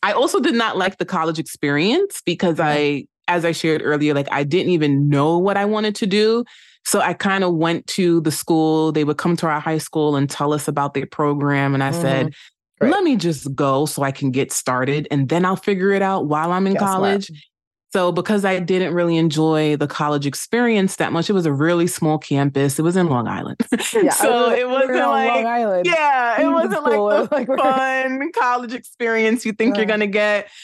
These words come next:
Speaker 1: So I said, "I have to finish this program as soon as possible." So I
Speaker 2: <laughs>
Speaker 1: literally was doing six classes a semester
Speaker 2: Oh
Speaker 1: and
Speaker 2: my
Speaker 1: five
Speaker 2: God.
Speaker 1: classes in the summer. So yes, I condensed my four-year program into two. <laughs>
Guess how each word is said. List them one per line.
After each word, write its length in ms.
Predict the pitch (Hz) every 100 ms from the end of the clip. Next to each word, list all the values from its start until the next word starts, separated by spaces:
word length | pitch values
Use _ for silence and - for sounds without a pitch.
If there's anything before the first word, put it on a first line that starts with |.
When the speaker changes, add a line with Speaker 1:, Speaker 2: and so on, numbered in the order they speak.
| -
Speaker 1:
So 100 | -
I 120 | 359
said, 280 | 403 302 269
"I 240 | - 659 440
have 180 | 277 -
to 320 | 185 170 165 -
finish 240 | 220 220
this 160 | 233 233
program 400 | 220 190 170 160
as 180 | 151 -
soon 160 | 196 202
as 120 | 233
possible." 480 | 175 - 139 147 156
So 140 | 208
I 220 | 196 220
Speaker 2:
<laughs> 180 | 220 233
Speaker 1:
literally 380 | 254 - 262 254
was 140 | 240
doing 220 | 226 214
six 300 | 240 - 220
classes 420 | - 220 208 202 185
a 60 |
semester 600 | 190 185 165 185 185 180 123
Speaker 2:
Oh 40 |
Speaker 1:
and 240 | 175 185
Speaker 2:
my 60 | -
Speaker 1:
five 220 | 170 160 -
Speaker 2:
God. 60 |
Speaker 1:
classes 440 | 170 156 - 156 - 147 -
in 120 | 151
the 60 | 139
summer. 400 | 139 82 - 208 _ _ - _ -
So 140 | 196
yes, 360 | 170 113 156 -
I 160 | 160 185
condensed 640 | 190 247 233 196 196 -
my 160 | 180 160
four-year 420 | - 160 160 165
program 500 | - 151 143 147 139
into 280 | 120 139 -
two. 400 | - - - 202 -
<laughs> 140 | -